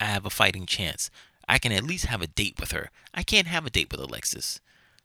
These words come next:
you know, but I can with Morgan. Uh, and Morgan is cute. She's fucking cute, you know, and, and, and, and you would think that she has,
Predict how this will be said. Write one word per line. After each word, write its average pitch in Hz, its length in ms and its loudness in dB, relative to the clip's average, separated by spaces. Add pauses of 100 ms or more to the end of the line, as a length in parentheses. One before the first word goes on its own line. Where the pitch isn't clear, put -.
(160)
you 90 180 -2
know, 90 260 0 (280)
but 98 100 2
I 95 80 2
can 117 280 -2
with 143 120 -8
Morgan. 147 440 -4 (920)
Uh, 90 580 0 (540)
and 107 140 4
Morgan 180 340 -2
is 143 100 -2
cute. - 320 -4 (240)
She's - 180 -6
fucking - 300 -8
cute, - 380 4 (800)
you 87 140 -2
know, 90 220 0
and, 104 220 0
and, 101 240 -2
and, 104 340 -4
and 107 360 -4 (240)
you 139 120 2
would - 140 -2
think 247 160 -4
that 139 120 4
she 127 160 6
has, 113 300 0